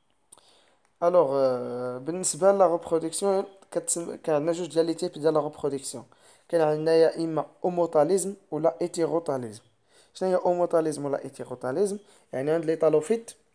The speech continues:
ان اورغانيزم اي دي اوموتاليزم كون il produit des organes sexuels mâles et femelles compatibles entre eux et dont l'union donne un zygote. كنقولوا اوموتاليزم هو الا كان عندنا، كما كنشوف، كما قلنا،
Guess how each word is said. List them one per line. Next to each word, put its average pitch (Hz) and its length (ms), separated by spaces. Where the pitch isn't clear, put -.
ان 165 100
اورغانيزم 165 540
اي 165 80
دي 180 260
اوموتاليزم 175 640
كون 170 220
il 160 120
produit 165 360
des 151 140
organes 156 400
sexuels 151 440
mâles 175 260
et 160 80
femelles 160 420
compatibles 165 640
entre 151 320
eux 185 120
et 156 100
dont 170 240
l'union 165 340
donne 165 240
un 156 120
zygote. 135 320
كنقولوا 180 380
اوموتاليزم 170 640
هو 156 180
الا 170 120
كان 165 180
عندنا، 151 460
كما 170 200
كنشوف، 170 420
كما 165 200
قلنا، 147 260